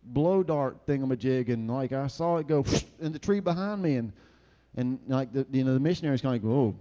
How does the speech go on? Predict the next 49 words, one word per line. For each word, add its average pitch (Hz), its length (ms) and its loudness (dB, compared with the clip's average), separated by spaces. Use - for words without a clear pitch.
well, 131 360 0
it's - 120 -20
kinda 123 220 -4
freaky." 143 340 -2
But 110 160 -2
we're 151 200 4
sitting 143 180 -4
here 135 100 0
in 127 60 -2
America, 131 380 -2
we're 127 120 2
so 156 220 0
bored, 131 440 -2
we're 131 120 0
like, 104 260 -4
"I'm 120 200 -8
going 117 340 -4
to - 80 -12
Papua 104 420 -4
New 113 160 -4
Guinea." 98 380 -12
And 104 80 -10
so 120 120 -6
we 139 120 0
board 123 340 2
a - 20 2
plane, 156 360 2
and 104 120 -2
we 110 140 0
get 131 160 2
off 139 160 0
the 135 80 -2
plane, 156 400 0
and 92 220 -8
first 151 260 2
time 156 200 0
the 135 80 0
blow 147 180 2
dart 135 180 0
goes 113 180 2
<sniffs> - 1200 4
back 117 320 -4
on 131 140 -2
the 139 80 0
plane, 170 420 2
going 143 200 4
back 151 220 -2
to 165 80 6
America, 208 560 -2